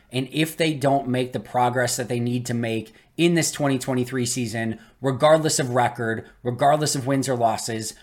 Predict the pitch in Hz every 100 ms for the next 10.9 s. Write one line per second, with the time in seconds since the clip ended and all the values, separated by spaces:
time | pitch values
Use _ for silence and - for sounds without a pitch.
0 | _ 117 113 147 151 147 139 143 131 127
1 | 123 127 123 117 117 - 120 113 104 104
2 | - - _ 120 127 131 147 139 147 139
3 | 127 123 127 117 123 92 - - _ -
4 | - 151 156 - 208 156 160 170 127 113
5 | - - - _ 139 147 139 135 139 143
6 | 131 - 143 - 165 147 131 - 139 123
7 | 123 120 - 127 110 127 123 110 117 117
8 | 113 95 98 92 - _ _ _ 127 131
9 | 147 139 - 165 165 156 147 151 147 139
10 | 139 139 143 139 135 135 147 139 135